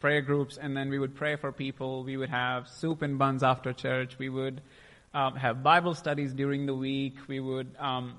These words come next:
like, do so many things, and it filled me from within. It was like just this rush of things. I'm like, "Wow, man, this is so cool." 'Cause I'm learning about God, I'm meeting new people, and it's like a family I know.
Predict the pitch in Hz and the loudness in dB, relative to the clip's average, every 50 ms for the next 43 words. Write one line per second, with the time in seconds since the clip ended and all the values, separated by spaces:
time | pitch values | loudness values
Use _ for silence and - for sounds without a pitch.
0 | - - _ _ _ - - 160 160 151 - - - - - 175 208 220 214 - | -20 -20 _ _ _ -4 0 2 2 2 0 -6 -20 -14 -6 -2 0 0 0 2
1 | - 277 269 262 226 208 170 - 208 147 120 156 165 190 180 - - - - 247 | 0 0 2 2 0 0 0 0 -2 -2 0 2 2 0 0 -2 -8 -2 0 2
2 | 240 254 233 202 220 226 226 226 202 - 220 208 196 180 180 208 190 180 190 196 | 2 4 2 2 2 2 2 0 0 -2 -2 0 0 0 2 2 2 2 2 2
3 | 185 208 202 190 151 - 208 190 - - - 214 185 - - - - - 165 160 | 0 0 -2 -4 -4 -4 -4 -4 -4 -4 -2 -4 -2 -4 -6 -14 -14 -10 -6 0
4 | 165 185 185 180 - - - - 175 151 - - 185 170 180 180 160 160 143 151 | 2 2 2 2 -2 -10 -12 -10 -10 -10 -6 -6 -6 -4 -4 -6 -8 -10 -10 -10
5 | 143 151 170 196 208 202 190 170 151 143 131 120 113 113 151 208 208 214 - 156 | -14 -10 -6 -2 0 0 0 0 0 0 0 -2 -2 -2 -2 -2 -2 -2 -4 -4
6 | 127 - - - - 220 220 226 220 - - 330 285 185 127 - - - - - | -4 -4 -6 0 2 4 4 2 2 0 0 2 2 2 0 -2 -4 -16 -20 -20
7 | - - - - - 202 208 202 - 175 175 170 147 151 202 254 277 277 254 220 | -20 -20 -12 -2 2 2 2 2 2 0 0 2 4 6 6 6 6 6 4 2
8 | 185 160 151 143 135 131 117 120 131 165 190 180 - 156 147 143 147 175 - 233 | 4 4 4 4 4 2 0 2 4 4 4 2 2 -2 -2 0 0 0 2 2
9 | 262 240 214 185 156 147 - 135 131 - 170 190 208 220 208 - - 214 - 233 | 2 2 2 2 2 2 0 -2 -2 -2 -2 -2 -2 -6 -6 -6 -6 -6 -4 -4
10 | 220 - - - 415 427 330 202 160 139 123 117 120 101 117 | -6 -4 -4 -4 -2 0 2 2 4 4 2 0 -2 -6 -8